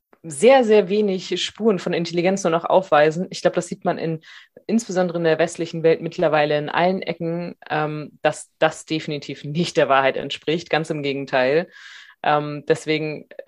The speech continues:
mag sein, dass wir Fleisch vielleicht für die, ähm, abschließende Weiterentwicklung zu dem hohen Niveau, das wir mittlerweile haben, brauchten.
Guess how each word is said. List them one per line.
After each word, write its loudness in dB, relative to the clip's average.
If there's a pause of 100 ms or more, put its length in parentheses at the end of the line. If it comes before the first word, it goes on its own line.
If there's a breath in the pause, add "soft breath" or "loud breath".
(500)
mag -2
sein, 2
dass -6
wir -4
Fleisch 2
vielleicht -2
für -6
die, -8
ähm, -8
abschließende -8
Weiterentwicklung 0
zu -10
dem -10 (140)
hohen -2
Niveau, -6
das -8
wir -6
mittlerweile 0
haben, 0
brauchten. 0